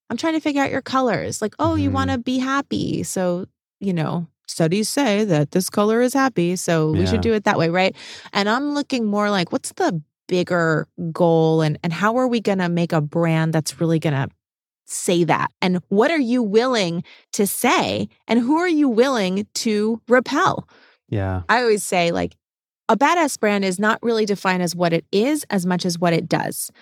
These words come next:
Speaker 1: A badass brand, I define as having two critical characteristics.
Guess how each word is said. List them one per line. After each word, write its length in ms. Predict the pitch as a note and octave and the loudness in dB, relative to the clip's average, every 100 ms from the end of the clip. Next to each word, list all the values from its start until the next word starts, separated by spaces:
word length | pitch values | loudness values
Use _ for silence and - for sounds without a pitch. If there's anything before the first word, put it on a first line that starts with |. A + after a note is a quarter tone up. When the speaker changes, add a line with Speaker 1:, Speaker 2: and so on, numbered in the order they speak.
| - - - | -20 -20 -6
Speaker 1:
A 80 | F3 | 0
badass 420 | G#3 B3+ C4+ - | 2 4 0 0
brand, 380 | G3+ F#3 F3 F3+ - - | 0 2 2 -2 -2 2
I 160 | B3 | 2
define 440 | A#3 G#3 F3+ E3+ E3+ | 4 2 2 2 0
as 100 | E3 | 0
having 280 | F3+ F3 E3 | 0 0 0
two 180 | G3+ | -2
critical 380 | F#3+ F#3 E3+ E3+ | 0 0 2 2
characteristics. 840 | E3 A2+ E3 D#3+ D3+ - - - | 2 0 0 -2 -2 -4 -8 -8